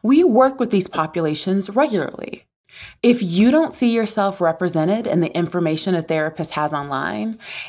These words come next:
it's usually not the best sign that they would be a good fit. Cultural competency and social justice advocacy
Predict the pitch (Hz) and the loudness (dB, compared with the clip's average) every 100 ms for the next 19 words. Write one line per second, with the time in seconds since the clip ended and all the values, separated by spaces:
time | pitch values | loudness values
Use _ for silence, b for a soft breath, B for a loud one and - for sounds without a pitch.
0 | - 240 233 202 262 277 330 302 254 247 | -4 -4 -2 2 4 4 2 2 0 -2
1 | 175 180 180 - 254 262 185 - 92 170 | 0 2 0 -2 -2 -2 -2 -6 -6 -2
2 | 202 196 196 202 180 170 165 170 - 294 | 0 2 2 2 2 0 0 -4 -4 -4
3 | 254 - - _ _ B B B B _ | -4 -8 -18 _ _ B B B B _
4 | - 311 311 370 359 220 202 240 254 247 | 0 2 2 0 2 0 0 0 0 -2
5 | - 277 - 185 - 208 196 214 165 165 | -2 -2 0 -2 0 -2 0 -4 -2 -2
6 | 165 - 247 - 240 240 240 226 - 277 | 0 -2 -2 0 -2 -2 -4 -4 -2 -2
7 | 269 269 | -2 -4